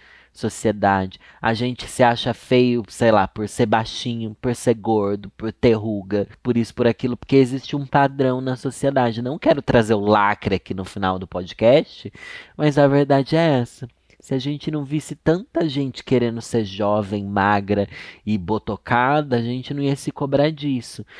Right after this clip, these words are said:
E eu me cobro sim. Não tenho essa autoestima de dizer, "Ai, não, vou deixar do jeito que tá", não. Eu queria ser diferente sim, mas eu sei que eu queria muito ser diferente porque é o que a gente vê por aí, né? E tá tudo bem? Às vezes tá,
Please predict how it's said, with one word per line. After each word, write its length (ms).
E 120
eu 100
me 100
cobro 380
sim. 420
Não 200
tenho 260
essa 160
autoestima 540
de 160
dizer, 180
"Ai, 260
não, 280
vou 320
deixar 440
do 80
jeito 220
que 80
tá", 260
não. 360
Eu 100
queria 320
ser 220
diferente 580
sim, 240
mas 220
eu 80
sei 240
que 100
eu 60
queria 360
muito 520
ser 240
diferente 580
porque 380
é 80
o 40
que 140
a 60
gente 320
vê 180
por 220
aí, 320
né? 200
E 80
tá 200
tudo 240
bem? 480
Às 240
vezes 420
tá, 320